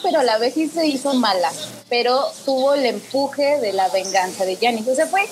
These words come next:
mira, si lo piensas así como en retrospectiva, ¿de dónde empezó todo el pedo, no? O sea, todo el relajote que se aventaron hasta el final, hasta,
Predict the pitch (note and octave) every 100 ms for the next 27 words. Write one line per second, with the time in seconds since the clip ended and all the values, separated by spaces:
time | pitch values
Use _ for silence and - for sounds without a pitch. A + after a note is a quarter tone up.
0 | D5+ - - - F4+ F4+ - D4 C#4 D4
1 | - G#4 C5 G#4 B3 D#4 F#4 D#4+ B3 A3
2 | G3 G3 F#3+ F#3+ F#3+ G3 G3+ G3+ G#3 -
3 | - C4+ E4 C4+ A3 B3+ D#4 F4+ C#4+ A#3+
4 | A#3 C4 C4 D4 D4 C#4 D#4+ F4+ D4 -
5 | - G#3 C#4 D#4+ A#3 A3+ G#3 - - -
6 | G#3+ - B3+ D4 D#4 C#4+ A3+ - - G#3+
7 | G#3+ G#3+ - - C4 B3+ - A3+ G3 A3+
8 | A#3+ C#4 A#3+ - F#3 F#3 F#3+ F#3+ A3+ C4
9 | F3 G3 F3+ F3 E3+ E3+ E3+ E3+